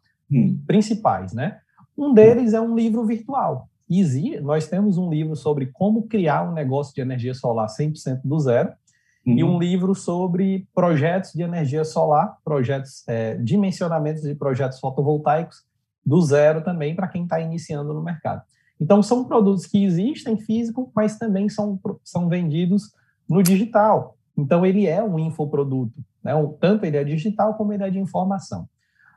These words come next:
Speaker 2: Nós temos hoje uma planilha, que a gente chama ela carinhosamente de planilha três em um, e essa planilha, ela é uma ferramenta pro profissional de energia solar que quer gerar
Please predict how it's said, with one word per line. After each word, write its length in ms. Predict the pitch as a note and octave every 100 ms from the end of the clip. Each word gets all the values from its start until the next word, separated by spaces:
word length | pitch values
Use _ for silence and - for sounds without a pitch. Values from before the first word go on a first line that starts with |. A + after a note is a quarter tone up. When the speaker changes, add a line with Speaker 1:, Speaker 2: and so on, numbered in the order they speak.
| _
Speaker 2:
Nós 200 | D#3+ F3
temos 380 | A3+ A#3 A3+ D#3
hoje 220 | G3+ F#3
uma 180 | F#3 F3
planilha, 480 | G#3+ G#3 E3+ A#3 F#3+
que 80 |
a 60 | C#3+
gente 340 | C#3 C#3 -
chama 260 | - C#3 C3
ela 200 | B2 B2+
carinhosamente 720 | C3 C3+ C3 B2 B2+ C3 C3+
de 80 | C3
planilha 440 | C3+ C#3 C#3 D#3
três 360 | D3+ C#3+ D3 D3+
em 80 | F#3+
um, 140 | E3+ - _ _ _ _ -
e 80 |
essa 220 | D3 D#3+ F3+
planilha, 720 | F#3 E3 C#3+ G#3 G#3 G#2+ - _ _
ela 360 | - D3+ D#3+ D#3+
é 160 | D#3+ E3
uma 200 | F3 F3
ferramenta 920 | - F#3 F#3+ C#4+ B3 G3+ G3 C4 - _ _ _ _ _ - -
pro 200 | G3 F4+
profissional 540 | - G#3 - D#3+ D3+
de 80 | C#3
energia 320 | C#3 C3+ B2+
solar 360 | C3+ D3+ C3+ D#3
que 140 | -
quer 260 | F3+ F3+ E3
gerar 600 | C#3 F3+ G#3 E3 E3+ G#3+